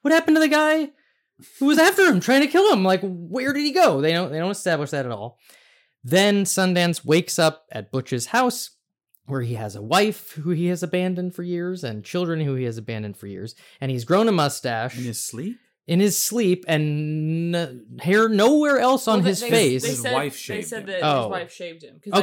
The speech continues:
Speaker 3: I made the same joke. I'm like, "Grew a perfect mustache."
Speaker 1: Right.
Speaker 3: Nowhere
Speaker 1: Okay.
Speaker 2: I'm so
Speaker 3: else.
Speaker 2: confused about, like, the passage of time. He could not
Speaker 3: It's
Speaker 2: grow a
Speaker 3: about a month.
Speaker 2: mustache,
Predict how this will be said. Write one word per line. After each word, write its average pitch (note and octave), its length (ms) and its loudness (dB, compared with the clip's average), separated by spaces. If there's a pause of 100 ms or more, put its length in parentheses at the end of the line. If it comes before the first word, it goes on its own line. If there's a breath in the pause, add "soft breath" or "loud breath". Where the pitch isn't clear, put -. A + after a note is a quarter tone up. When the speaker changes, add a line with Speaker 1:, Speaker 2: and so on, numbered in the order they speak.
Speaker 3:
I - 20 -4
made G3+ 80 -8
the G3 40 -10
same F#3 220 -12
joke. F3+ 220 -8
I'm D#3 100 -14
like, E3 160 -12
"Grew F#3+ 120 -6
a D#3+ 60 -10
perfect G3 500 -12
mustache." - 540 -18
Speaker 1:
Right. D3+ 220 0 (160)
Speaker 3:
Nowhere D#3 120 -2
Speaker 1:
Okay. F3+ 80 -4
Speaker 2:
I'm C4 60 -2
so C#4+ 40 0
Speaker 3:
else. - 80 -8
Speaker 2:
confused F3 400 -4
about, G#2+ 300 -4
like, F#2 360 -10 (320)
the - 80 -20
passage G#2+ 400 -8
of - 80 -18
time. F2+ 580 -12
He A#2+ 140 -10
could E3+ 240 -8
not D#3+ 100 -4
Speaker 3:
It's C3+ 80 -8
Speaker 2:
grow D3 120 -2
a C#3 40 -2
Speaker 3:
about C#3 100 -2
a C#3+ 40 -6
month. D3+ 120 -8
Speaker 2:
mustache, D3+ 360 -14